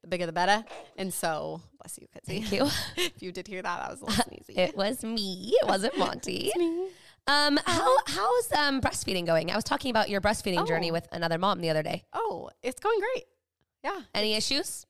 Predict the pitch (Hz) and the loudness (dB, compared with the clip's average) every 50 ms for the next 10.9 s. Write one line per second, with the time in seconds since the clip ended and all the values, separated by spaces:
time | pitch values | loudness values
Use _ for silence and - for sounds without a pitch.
0 | _ _ _ 233 302 440 480 269 202 - _ _ _ _ _ - - - - - | _ _ _ -4 -4 -2 -2 -4 -4 -6 _ _ _ _ _ -4 -4 -4 -2 -2
1 | 196 180 - - - 269 285 359 349 233 190 190 _ _ - - - _ - 240 | -2 -2 -2 -6 -10 -10 -10 -8 -8 -10 -10 -14 _ _ -18 -18 -12 _ -4 -2
2 | 285 320 - - 330 330 339 311 - - - - 233 247 247 240 233 226 - _ | -2 -2 -4 -6 -4 -4 -4 -6 -8 -10 -10 -8 -6 -4 -4 -4 -6 -8 -8 _
3 | 226 208 165 170 - - - 185 180 180 175 - 208 196 196 202 196 196 196 196 | -2 -2 -2 -2 -6 -10 -10 -10 -12 -12 -10 -10 -10 -8 -8 -6 -4 -4 -4 -2
4 | 196 190 190 190 180 180 202 - - - - 262 285 - - 254 254 262 240 262 | -4 -4 -4 -4 -6 -10 -12 -16 -18 -4 2 2 2 4 6 6 6 6 6 6
5 | 277 214 - 247 220 220 175 196 190 185 190 190 185 - - 185 170 151 156 160 | 4 4 4 2 2 2 -2 -2 -2 0 0 0 0 -2 -2 -4 -2 0 0 0
6 | - 151 143 139 - - - 240 247 - 302 294 277 294 262 262 - 254 185 220 | 0 -2 -2 -2 -2 0 0 2 4 4 4 4 4 4 4 4 2 2 0 0
7 | 208 - 196 175 160 - - - - 165 160 156 160 165 170 196 180 165 165 151 | 0 0 2 2 2 0 0 -2 -2 0 0 -2 -2 -4 0 2 2 2 2 2
8 | 156 139 139 147 - - 180 185 180 170 170 185 185 185 180 175 175 170 170 - | 0 0 0 0 0 2 2 2 2 2 -2 -4 -2 -2 -2 -2 -2 -4 -6 -6
9 | - - 165 170 170 - - - 165 160 160 156 156 151 151 _ - - - - | -10 -6 -6 -6 -6 -8 -10 -8 -8 -8 -8 -8 -10 -12 -14 _ -16 -14 -14 -14
10 | 156 151 _ _ _ _ _ _ _ _ _ _ _ _ _ _ _ - | -16 -20 _ _ _ _ _ _ _ _ _ _ _ _ _ _ _ -20